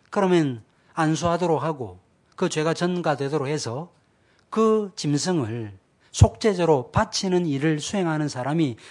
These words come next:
바로 대제사장이고 특별히 대속죄일 날은 온 백성의 죄를 위해서 한 양을 잡아 죽이고 그 다음에 어떻게 합니까?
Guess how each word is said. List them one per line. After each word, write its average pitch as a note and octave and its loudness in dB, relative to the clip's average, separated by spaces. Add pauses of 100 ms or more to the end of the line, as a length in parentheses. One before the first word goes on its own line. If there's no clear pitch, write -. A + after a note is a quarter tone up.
(100)
바로 D#3 2
대제사장이고 C3+ -4 (540)
특별히 G3+ 0 (2000)
대속죄일 D3 -2
날은 A#2 -2 (240)
온 A#3+ 10
백성의 A3 -2
죄를 E3+ 0 (480)
위해서 D3 0 (1700)
한 F3 0
양을 F3+ 2
잡아 E3+ 0
죽이고 B2+ -10 (600)
그 D#3+ -2
다음에 F3 2
어떻게 C#3+ -6
합니까? E3 -4